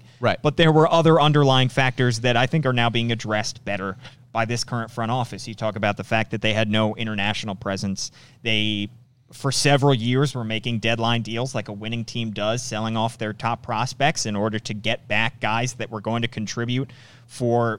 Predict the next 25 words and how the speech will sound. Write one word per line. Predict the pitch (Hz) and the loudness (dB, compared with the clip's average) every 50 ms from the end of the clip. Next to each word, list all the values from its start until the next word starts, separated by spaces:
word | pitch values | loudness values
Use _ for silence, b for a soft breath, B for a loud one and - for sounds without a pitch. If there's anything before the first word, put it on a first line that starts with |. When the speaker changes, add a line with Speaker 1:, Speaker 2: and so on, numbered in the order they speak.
| - 117 107 | -8 -12 -12
Speaker 2:
an | 78 92 90 | -8 -6 -4
Andrew | 104 104 110 131 127 - 120 | -4 -2 -2 -2 -2 -2 -2
Miller | 110 113 135 147 143 131 | -2 0 2 2 2 2
type, | 123 - - 143 135 135 131 131 131 - | 0 0 0 2 4 4 4 2 0 -2
a | 113 101 | -4 -6
Jim | 101 - 139 156 | -4 -2 0 0
Thome, | 151 - - 170 143 147 151 147 | 0 0 2 2 2 2 2 2
that | 147 143 | 2 2
were | 143 151 | 2 2
gonna | 143 175 180 165 | 2 2 2 2
contribute | 135 156 143 131 - 156 165 151 143 131 123 - | 2 0 -2 -2 0 0 0 2 0 -2 -2 -6
for | - - 135 127 120 117 113 104 B B B B B B | -6 -4 0 2 4 4 4 2 B B B B B B
a | 135 | -2
short | 135 - - 160 156 151 | 0 2 2 4 4 4
amount | 139 135 131 123 117 | 4 2 2 0 0
of | 113 - | -2 -4
time | - 214 233 175 131 127 123 123 b b b b b b b b b | -2 0 2 2 2 0 -2 -4 b b b b b b b b b
because | - 135 143 143 117 | -4 0 0 0 2
you | 131 131 | 2 2
wanted | 135 135 127 123 113 | 2 2 2 0 0
to | 117 | 0
make | 117 117 110 - | 0 0 0 -2
the | - | -4
playoffs. | - - 156 160 139 107 85 85 82 - - - - - | -4 0 2 4 4 4 2 -2 -4 -8 -12 -14 -8 -2
And | 123 123 120 120 117 120 117 107 - | 0 0 2 2 2 0 -2 -4 -6